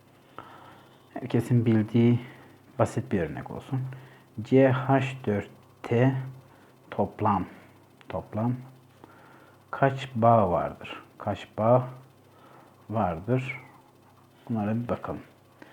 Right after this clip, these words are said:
Şimdi karbon altıdır arkadaşlar. Hidrojen bir size verilir. İlk önce karbon altıya bakalım. İkiye dört. Değerlik elektron sayısı bunun nedir arkadaşlar? Değerlik elektron sayısı dörttür. Değerlik elektron sayısı dört.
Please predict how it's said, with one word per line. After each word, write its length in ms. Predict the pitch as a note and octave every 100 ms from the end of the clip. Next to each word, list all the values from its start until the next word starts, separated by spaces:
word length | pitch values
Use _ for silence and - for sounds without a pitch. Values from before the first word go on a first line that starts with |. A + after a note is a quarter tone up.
| - - - -
Şimdi 180 | C#3 B2+
karbon 500 | - A#2 A2 B2+ C3 C3
altıdır 420 | A2+ G#2 - G2+
arkadaşlar. 460 | E2+ - - - A2+
Hidrojen 640 | G2 F#2+ F2 - B2 C3 C3 -
bir 120 | G#2+ G#2
size 400 | - F#2 G2 A#2+
verilir. 460 | G2+ C#2 - E2 - _ _ _ - - -
İlk 100 | -
önce 220 | C#3 C3
karbon 400 | C3 A2+ A2 B2+
altıya 420 | A#2+ A2 - B2 G#2
bakalım. 340 | G2 F2+ F2 -
İkiye 540 | - - G#2 A2+ B2+ C3 - -
dört. 220 | F#2+ G2+ A2 - - - - - _
Değerlik 300 | G#2 G#2+ B2
elektron 360 | B2+ A2 - A#2+
sayısı 360 | - G#2+ - A2
bunun 220 | A#2 A#2+
nedir 180 | A2+ E2+
arkadaşlar? 580 | E2 - - - B2
Değerlik 320 | A2 G2+ G2+ G2
elektron 380 | E2+ - G#2
sayısı 460 | G2+ - - - B2+
dörttür. 400 | G2 - - - - _ _ _ _ - _ _ -
Değerlik 280 | G2+ F#2 F#2
elektron 360 | F2 - F#2+
sayısı 520 | - - C3+ - A#2
dört. 320 | G2+ - -